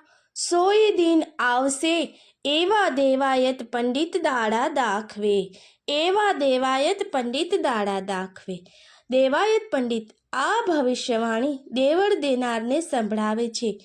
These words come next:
તે ભવિષ્ય દર્શન માટે પોતાના ગુરુની વંદના કરીને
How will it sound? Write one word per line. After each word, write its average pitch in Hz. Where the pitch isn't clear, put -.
તે 247
ભવિષ્ય 349
દર્શન 262
માટે 226
પોતાના 220
ગુરુની 285
વંદના 240
કરીને 254